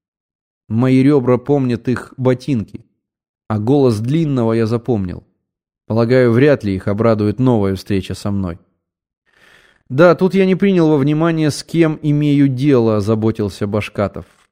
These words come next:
«Ну ничего, выпейте на мировую, и рёбра твои подобреют малость».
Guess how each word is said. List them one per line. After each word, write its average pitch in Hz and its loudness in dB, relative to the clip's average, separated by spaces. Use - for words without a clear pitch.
«Ну 180 0
ничего, 160 2
выпейте 120 -2
на 107 -2
мировую, 139 2
и 117 2
рёбра 127 2
твои 117 0
подобреют 107 -2
малость». 87 -10